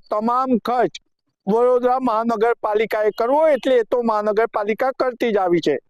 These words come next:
પરંતુ બે હજાર ત્રેવીસમાં અનેક સ્તરે ડાયરા કરવામાં આવ્યા અને એનો ખર્ચ વધુ હોવાથી ક્યાંક ને ક્યાંક કોન્ટ્રાક્ટરને એના પૈસા ચૂકવવામાં આવ્યા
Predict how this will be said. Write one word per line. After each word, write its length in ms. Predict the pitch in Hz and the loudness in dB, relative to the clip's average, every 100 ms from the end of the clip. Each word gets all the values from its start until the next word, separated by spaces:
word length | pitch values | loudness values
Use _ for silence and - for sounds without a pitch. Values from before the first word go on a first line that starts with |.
| _ _ _ _ _ _ | _ _ _ _ _ _
પરંતુ 420 | 226 262 254 285 | 0 0 2 0
બે 260 | 277 262 262 | 2 2 2
હજાર 380 | 254 196 247 247 | 2 0 -2 -2
ત્રેવીસમાં 720 | - 233 226 226 196 208 175 139 - - | -2 0 0 -2 -2 -2 -2 -4 -8 -8
અનેક 440 | - 254 269 254 - | -4 0 -2 -2 -8
સ્તરે 500 | - - 226 233 254 | -18 -2 2 4 2
ડાયરા 440 | 214 202 220 240 - | 2 2 2 0 0
કરવામાં 460 | 247 247 247 247 | 0 0 0 0
આવ્યા 240 | 254 277 269 | 0 2 2
અને 120 | 262 | 0
એનો 200 | 254 254 262 | 0 0 -2
ખર્ચ 260 | 247 285 - - 190 - - | -2 -4 -6 -8 -8 -10 -6
વધુ 400 | 185 233 226 285 | -2 0 0 2
હોવાથી 640 | 269 247 226 240 226 285 | 4 4 4 2 0 -4
ક્યાંક 340 | 294 247 220 262 | -2 -4 -2 -2
ને 160 | 247 | -2
ક્યાંક 320 | 226 262 277 - | 0 -2 -4 -2
કોન્ટ્રાક્ટરને 800 | 233 220 196 233 214 - 226 247 | -2 0 -2 -4 -2 -2 0 0
એના 220 | 240 240 247 | 0 -2 -4
પૈસા 360 | - 196 - 226 | -2 -2 -2 -4
ચૂકવવામાં 680 | - 208 208 202 196 208 226 | -2 -2 0 0 2 0 0
આવ્યા 280 | 185 208 | 2 0